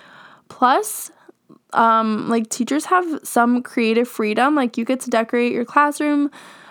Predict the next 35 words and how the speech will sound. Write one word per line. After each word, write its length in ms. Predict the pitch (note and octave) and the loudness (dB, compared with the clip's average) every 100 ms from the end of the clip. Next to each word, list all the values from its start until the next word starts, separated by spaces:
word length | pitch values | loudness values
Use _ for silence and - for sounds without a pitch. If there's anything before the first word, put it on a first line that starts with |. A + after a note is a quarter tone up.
| - - | -12 -2
the 120 | C#4 | 0
way 100 | C#4 | 2
you 220 | C#4 C#4 | 2 2
want, 760 | B3 C4 C4 C4 C4 B3+ B3+ - | 2 2 2 2 2 2 0 -2
and 420 | - A3+ A#3 A3+ | -2 0 0 0
there 140 | A3+ A#3 | 2 0
isn't 340 | - B3 B3 | 0 0 0
somebody 360 | - B3+ B3 B3 | 0 2 2 0
constantly 680 | - A#3 A3 B3 - A#3 B3 | 0 0 0 -2 -2 0 0
demanding 500 | A#3+ A3 G#3 A3 A3+ | 0 -2 -2 -2 -2
things 200 | A#3 A#3 | -2 -2
over 200 | - G#3+ A3 | -2 -2 0
your 160 | A3 | 0
shoulder. 480 | G#3+ G#3 G3+ G#3+ A#3 | 0 0 2 2 2
Like, 160 | A3 A3+ | 0 2
I 80 | |
know 120 | A3+ A3 | 2 2
you 200 | B3 B3+ | 2 2
have 400 | A3+ A3 G#3 - | 2 2 0 2
bosses 640 | G#3 G#3+ - A3+ A#3 A3+ | 2 2 -2 -2 0 -2
and 160 | G#3+ G#3+ | -4 -6
stuff, 420 | - - A#2 - - | -2 0 0 -4 -4
but 380 | - B2+ - _ _ - | 0 0 -2 _ _ -4
pretty 260 | D4 D#4 | 0 2
much, 260 | D4 C4 B3+ | 2 0 0
like, 180 | A#3 A3 | 0 2
you're 160 | A3 | 2
in 120 | A#3 | 2
control 420 | B3 B3+ - G#3 G3+ | 2 0 2 2 2
of 160 | G#3 | 0
your 240 | G#3 G3+ G3 | 0 0 0
room 460 | F3+ F3+ G#3 C4 - - - - - - _ - | 0 0 0 -2 -4 -20 -20 -20 -20 -20 _ -2
every 320 | B3+ B3 C#4+ | 2 2 2
day. 320 | C#4 C#4 C#4+ | 4 4 2
So 560 | C#4 - A3 G#3+ G#3+ | 0 2 4 4 4